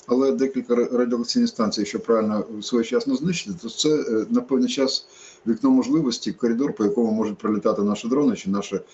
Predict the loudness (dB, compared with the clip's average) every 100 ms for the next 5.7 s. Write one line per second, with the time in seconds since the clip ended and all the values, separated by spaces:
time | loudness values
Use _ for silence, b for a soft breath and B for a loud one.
0 | B B B 0 2 0 -4 0 0 2
1 | 2 0 -2 -6 -6 -6 -6 0 0 2
2 | 2 2 2 0 0 0 0 -2 -2 -4
3 | -2 0 0 0 -2 -2 -2 -2 -4 -6
4 | -14 -6 -4 0 -2 -2 -8 -10 -8 -6
5 | -2 0 0 -2 -2 0 -2